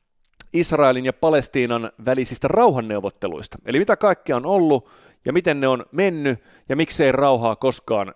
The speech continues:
siellä saada tai ole saatu tähän saakka ainakaan aikaiseksi.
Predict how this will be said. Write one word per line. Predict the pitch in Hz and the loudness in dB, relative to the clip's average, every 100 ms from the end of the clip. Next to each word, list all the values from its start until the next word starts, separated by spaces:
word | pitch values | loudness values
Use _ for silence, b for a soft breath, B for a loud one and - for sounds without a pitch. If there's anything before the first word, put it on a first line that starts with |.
| - | -8
siellä | - 101 | -4 -4
saada | 92 120 98 87 - | -2 -2 -2 -6 -6
tai | 110 | -2
ole | 107 95 | -2 -2
saatu | - 117 | 0 -2
tähän | - 139 131 | 0 -2 -2
saakka | 107 - 113 | -4 -4 -6
ainakaan | 98 - 104 101 b b b | -4 -6 -6 -8 b b b
aikaiseksi. | - 214 - 87 - - - | -2 0 0 -6 -8 -16 -18